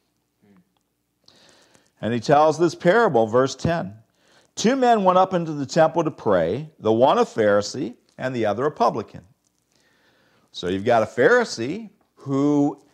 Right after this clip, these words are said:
in the eyes of everybody in that temple, this was someone special. And this publican,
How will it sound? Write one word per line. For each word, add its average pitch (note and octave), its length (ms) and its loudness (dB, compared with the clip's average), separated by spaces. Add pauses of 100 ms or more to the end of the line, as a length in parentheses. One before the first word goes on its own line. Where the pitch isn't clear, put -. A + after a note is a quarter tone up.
(100)
in A2+ 120 -6
the A#2 140 2
eyes D3+ 360 2
of C#3 120 -2
everybody D#3+ 560 2
in F3 120 -8
that F#3 200 -4
temple, A3 680 -4
this D#3+ 280 -2
was G3+ 180 -8
someone G3+ 440 -2
special. G3+ 580 -16 (720)
And D3 180 -2
this D3 120 -6
publican, E3+ 960 -4